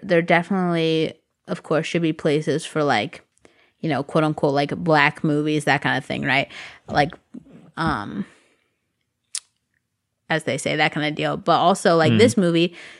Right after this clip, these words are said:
Speaker 1: Julia Hart wrote it without having, you know, she knew the characters' names,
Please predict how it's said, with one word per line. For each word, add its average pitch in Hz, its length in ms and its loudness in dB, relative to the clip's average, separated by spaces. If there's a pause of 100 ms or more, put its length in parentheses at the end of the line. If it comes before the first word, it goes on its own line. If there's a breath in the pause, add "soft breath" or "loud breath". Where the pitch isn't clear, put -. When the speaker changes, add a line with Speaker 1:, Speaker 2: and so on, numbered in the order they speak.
(180 loud breath)
Speaker 1:
Julia 208 280 6
Hart 214 320 4
wrote 190 300 6
it 214 220 4
without 185 920 2
having, 180 760 2
you 185 100 -2
know, 151 280 0 (160)
she - 180 -4
knew 190 140 0
the 202 80 2
characters' 185 420 0
names, 175 560 -2